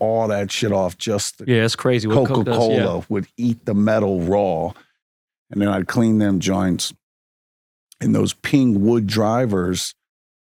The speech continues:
Speaker 1: we used to re-sand the face, take the screws out,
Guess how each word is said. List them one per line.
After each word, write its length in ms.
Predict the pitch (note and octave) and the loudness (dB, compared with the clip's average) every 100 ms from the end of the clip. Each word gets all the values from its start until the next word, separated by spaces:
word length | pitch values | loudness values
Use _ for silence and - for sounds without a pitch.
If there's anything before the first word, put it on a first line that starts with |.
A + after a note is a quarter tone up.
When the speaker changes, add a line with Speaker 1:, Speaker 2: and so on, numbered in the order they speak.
| _ _ _ _ _ _ _ | _ _ _ _ _ _ _
Speaker 1:
we 120 | - A2 | -2 0
used 280 | A2 - G2 | 2 0 0
to 60 | |
re-sand 840 | G2 A2+ A2 - - A#2 A2+ A#2 G2 | 2 2 2 0 0 2 2 2 2
the 40 | |
face, 840 | - - A#2 G2+ F#2 - - - _ _ _ _ _ _ _ _ _ - | 0 0 2 2 0 -2 -6 -8 _ _ _ _ _ _ _ _ _ -4
take 180 | D3 - | -2 0
the 100 | C#3+ | -2
screws 400 | - B2+ B2 A2 | 0 0 0 2
out, 280 | G#2+ G2+ | 0 -2